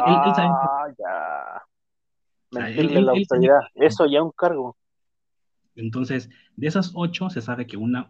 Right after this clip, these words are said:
Speaker 1: pues, falleció. Entonces,
Speaker 2: Mira ya.
Speaker 1: pues, decidieron arrestarlo cinco años. Entonces, el gobierno decidió, "¿Sabes qué? Nos mentiste, eh,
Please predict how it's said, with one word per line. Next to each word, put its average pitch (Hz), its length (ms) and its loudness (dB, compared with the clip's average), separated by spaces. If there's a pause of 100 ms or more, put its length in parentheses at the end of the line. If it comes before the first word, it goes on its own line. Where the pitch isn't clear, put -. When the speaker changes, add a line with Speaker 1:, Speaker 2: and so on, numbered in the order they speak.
Speaker 1:
pues, - 180 -20
falleció. 98 480 -12 (580)
Entonces, 110 560 -14
Speaker 2:
Mira 117 360 -12
ya. 107 60 -18 (800)
Speaker 1:
pues, 113 120 -12
decidieron 110 460 -6
arrestarlo 95 500 -12
cinco 95 260 -16
años. 87 320 -20 (100)
Entonces, 110 340 -12
el 101 100 -12
gobierno 117 300 -6
decidió, 107 320 -10
"¿Sabes 98 240 -18
qué? 180 260 -4 (480)
Nos 101 160 -14
mentiste, 175 580 -4 (480)
eh, 95 280 -16